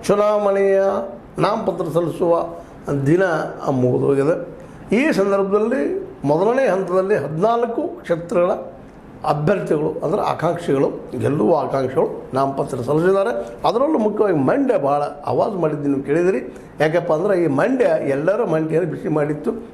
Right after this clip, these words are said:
ಅದರಲ್ಲೂ ಮುಖ್ಯವಾಗಿ ನಮ್ಮ ಸುಮಲತಾ ಅವರಿಂದಾಗಿ ಭಾಳ ಚರ್ಚೆಗೊಳಗಾಗಿತ್ತು. ಅಂಥ ಒಂದು ಮಂಡ್ಯದಲ್ಲಿ ಇವತ್ತು ನಮ್ಮ ಎಚ್ ಡಿ ಕುಮಾರಸ್ವಾಮಿಗಳವರು ನಾಮಪತ್ರ ಸಲ್ಲಿಸಿದ್ದಾರೆ. ಅದ್ರ ಜೊತೆಗೆ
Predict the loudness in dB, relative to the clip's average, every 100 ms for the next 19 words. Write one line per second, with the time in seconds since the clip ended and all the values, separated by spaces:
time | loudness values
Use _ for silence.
0 | -4 0 2 2 0 0 2 2 2 0
1 | 0 -4 -16 -18 -2 0 2 2 2 0
2 | 0 2 2 2 2 2 0 0 0 0
3 | -2 -4 -14 -14 -6 0 0 0 -4 -2
4 | 0 2 2 0 -2 -4 -8 -8 -8 -6
5 | -2 2 2 2 2 0 0 0 -2 -4
6 | -10 -20 -4 0 2 2 0 0 -2 -4
7 | -2 0 0 0 0 2 0 2 0 0
8 | 2 2 0 -10 -18 -20 -20 -4 0 0
9 | 0 -2 0 -2 -2 0 0 2 0 -4
10 | -14 -4 -2 0 -2 0 0 0